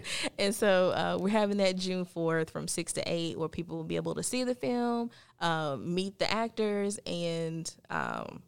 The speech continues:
yeah, just be able to see a good film and watch it in, in the theater. Um, and then that, as well as, um, with this, the interview that I did with Spectrum News, um, I had a lot of people show, like,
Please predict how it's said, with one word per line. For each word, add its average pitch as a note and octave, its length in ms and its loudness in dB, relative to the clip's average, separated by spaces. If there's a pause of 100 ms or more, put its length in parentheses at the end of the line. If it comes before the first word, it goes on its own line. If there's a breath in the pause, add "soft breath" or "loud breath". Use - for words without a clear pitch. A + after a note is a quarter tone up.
yeah, C4+ 200 -2 (100)
just F#3+ 160 -4
be G#3 80 0
able G3 160 2
to F#3 140 2
see G3+ 220 -2
a F#3+ 40 -2
good F#3+ 200 -2
film G3+ 240 0
and E3 120 0
watch E3+ 240 0
it - 160 -4
in, E3 280 -4
in E3 160 -4
the E3 100 0
theater. F#3 380 -2 (420 loud breath)
Um, D#3+ 540 -2
and F#3 140 2
then F#3+ 140 4
that, G#3 300 2
as F3+ 180 -2
well F#3 240 2
as, E3+ 380 -2
um, D#3+ 340 -4 (160)
with G#3 360 -2
this, G3 280 2
the F3 260 -4
interview G3 280 -2
that F3+ 120 -2
I E3+ 120 0
did E3+ 160 0
with E3 140 -2
Spectrum F3 500 -4
News, E3+ 420 -2 (360 soft breath)
um, D#3+ 460 -2 (300)
I E3+ 60 0
had F#3 180 2
a E3+ 60 2
lot E3+ 180 4
of E3+ 80 -4
people E3+ 260 -4
show, D#3+ 460 0
like, - 220 -4